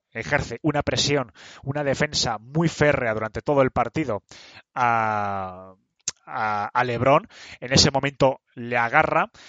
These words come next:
y yo creo que esa rabia, ¿no? Eh, en esa lucha del rebote por el tiro libre de soltarse, suelta el brazo y le da. Evidentemente, esa rabia y ese impulso, pues si no le hubiese dado en la ceja, a lo mejor le hubiese dado un hombro, le hubiese dado en el pecho,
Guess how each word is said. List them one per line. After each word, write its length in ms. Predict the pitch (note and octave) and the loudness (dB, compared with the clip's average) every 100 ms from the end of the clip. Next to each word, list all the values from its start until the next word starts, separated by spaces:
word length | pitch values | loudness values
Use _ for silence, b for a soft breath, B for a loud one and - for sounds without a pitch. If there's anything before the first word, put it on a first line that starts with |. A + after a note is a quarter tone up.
| B | B
y 140 | A2+ A2 | -12 -2
yo 120 | C#3 | 0
creo 100 | D#3 | 0
que 60 | |
esa 260 | D#3 D3+ D3+ | -2 -2 -4
rabia, 500 | E3 C3 C#3+ D#3+ B2 | -6 -2 4 4 4
¿no? 240 | A2+ C3 G3 | 0 -2 0
Eh, 880 | C3 B2 A#2 A2+ A2+ A2 A2 A2+ A2 | -4 -6 -8 -8 -8 -6 -8 -10 -12
en 100 | A#2+ | -4
esa 140 | C#3 | 0
lucha 200 | C3+ C#3+ | 2 2
del 120 | C3+ | 0
rebote 360 | B2+ B2+ C3+ B2+ | 0 0 0 0
por 100 | B2+ | -2
el 80 | B2 | -4
tiro 180 | B2+ | -2
libre 280 | B2+ C3+ C3 | 0 0 0
de 100 | A#2+ | -2
soltarse, 800 | A#2+ B2 A#2+ - D#3+ - D#3+ G#3+ B B B | -2 -2 0 2 4 4 0 -2 B B B
suelta 360 | - D#3+ - | 2 4 4
el 80 | C3+ | 0
brazo 300 | C3+ C3+ F3+ - | 2 0 -4 -6
y 100 | A#2+ | -8
le 120 | G#2 | -4
da. 180 | A2 - _ | -4 -6 _
Evidentemente, 680 | G2 G2 A2+ A2+ B2 D#3 - | -14 -12 -8 -8 -2 -2 -2
esa 280 | A#2+ A#2 G#2+ | -8 -6 -6
rabia 360 | G#2+ C3 C3+ B2 | -2 0 0 -2
y 60 | |
ese 140 | A#2 A#2 | -4 -6
impulso, 500 | A2+ B2+ A#2+ - D3 | -8 -4 -2 0 0
pues 140 | C3 | -2
si 460 | - A2 G2 G2 F#2+ | -8 -12 -14 -16 -10
no 120 | A2+ | -2
le 60 | |
hubiese 160 | A#2+ G#2+ | 0 0
dado 100 | A#2+ | -2
en 20 | |
la 80 | A#2 | -2
ceja, 180 | C3 D3+ | 0 0
a 20 | |
lo 60 | C3 | 0
mejor 80 | |
le 60 | C3+ | 0
hubiese 140 | B2 | -2
dado 120 | A2+ G#2+ | -2 -2
un 120 | B2+ | 0
hombro, 220 | D3+ D#3 | 2 2
le 60 | C3 | 0
hubiese 160 | A#2 | 0
dado 140 | A#2+ A2+ | -2 -2
en 40 | |
el 60 | G#2+ | -2
pecho, 360 | C#3+ - D3 | -2 2 -2